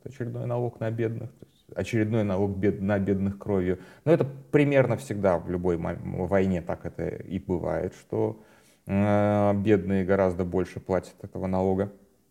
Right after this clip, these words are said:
чем чуть там плюс-минус более состоятельные, успешные. Но это, соответственно, и дает некоторый эффект в плане того, что из кого состоит армия. То есть как, когда сейчас всякие там военкрысы, а, З З блогеры пишут, что вот, конечно же,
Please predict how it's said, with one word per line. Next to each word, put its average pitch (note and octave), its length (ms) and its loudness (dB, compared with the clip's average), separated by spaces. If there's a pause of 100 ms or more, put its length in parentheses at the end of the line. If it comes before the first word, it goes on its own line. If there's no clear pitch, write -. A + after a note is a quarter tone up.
(580)
чем G2 360 0 (180)
чуть F#2 180 -4 (220)
там - 140 -10 (320)
плюс-минус G2+ 500 -2
более F2+ 340 0
состоятельные, F2 800 -6
успешные. - 540 -14 (460)
Но A#2 200 6
это, G3 220 8
соответственно, B2+ 640 0
и A2+ 40 -2
дает G2+ 440 0
некоторый G2 540 0
эффект - 500 -2
в - 100 -20
плане F2 360 2
того, E2+ 320 -4
что - 200 -8
из E2+ 100 -10
кого E2+ 280 -2
состоит - 560 -12
армия. - 380 -12 (120)
То - 80 -12
есть - 140 -12
как, - 180 -6
когда F#2+ 340 2
сейчас F#2 300 -4
всякие F2+ 380 -4
там F2 220 -4
военкрысы, F#2 640 -4 (560)
а, G2 400 6
З F#2+ 240 2
З G2+ 180 2
блогеры F#2+ 480 2
пишут, F#2 380 -6
что - 240 -6
вот, F2 240 -2
конечно E2+ 480 -4
же, E2 240 -8